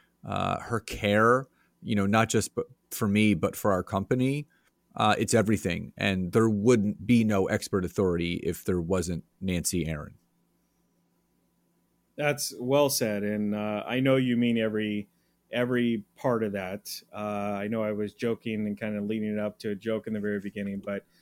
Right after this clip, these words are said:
Speaker 2: I know where your heart is. I know where your true, your trueness, uh, when it comes to her especially is.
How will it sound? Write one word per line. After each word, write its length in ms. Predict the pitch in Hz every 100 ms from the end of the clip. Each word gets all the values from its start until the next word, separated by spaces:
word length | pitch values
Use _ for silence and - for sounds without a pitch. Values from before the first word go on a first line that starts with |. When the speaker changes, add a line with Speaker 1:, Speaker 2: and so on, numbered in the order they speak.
| _ -
Speaker 2:
I 120 | 107
know 240 | 120 120 117
where 180 | 113
your 180 | 107 101
heart 240 | 101 113 110
is. 220 | 107 107
I 80 | 101
know 240 | 104 104
where 560 | 101 101 104 104 101 98 _ _ -
your 200 | 117 117
true, 840 | 110 - 120 120 117 117 113 113 104 _ _ -
your 140 | 131
trueness, 760 | 131 - 151 127 104 101 - -
uh, 440 | - 104 98 98 98 -
when 140 | 107
it 100 | 104
comes 240 | 120 113
to 100 | 110
her 220 | 104 110 98
especially 640 | - 110 107 - 104 98
is. 480 | 82 104 98 92